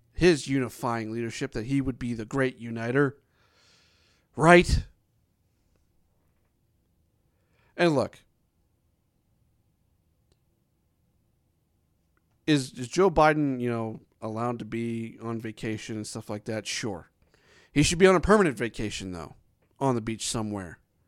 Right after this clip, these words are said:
And we should be letting someone that, that really cares about the fundamentals of this country and the liberty in this country and trying to protect those things be in office.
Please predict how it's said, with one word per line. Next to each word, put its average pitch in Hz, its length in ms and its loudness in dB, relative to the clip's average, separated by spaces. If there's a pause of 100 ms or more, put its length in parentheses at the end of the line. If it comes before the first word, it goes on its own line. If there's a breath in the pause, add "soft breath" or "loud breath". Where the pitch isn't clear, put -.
(1400)
And 135 120 -2
we 131 80 -2
should 147 160 -6
be 143 80 0
letting 143 240 0
someone 143 320 -2
that, 120 140 -4 (200)
that 120 220 -4
really 143 420 -4
cares 120 640 0 (680 soft breath)
about 120 420 0
the 120 220 -2
fundamentals 131 720 2
of 107 100 -6
this 107 180 -6
country 101 640 -6
and 123 80 -8
the 113 60 -4
liberty 123 440 0
in 110 120 -6
this 107 140 -8
country 95 540 -10 (540 soft breath)
and 123 200 -2
trying 113 460 -2
to 117 280 -6
protect - 500 -6
those 135 320 4
things 92 460 -12 (420)
be 117 160 2
in 104 100 0
office. 98 540 -12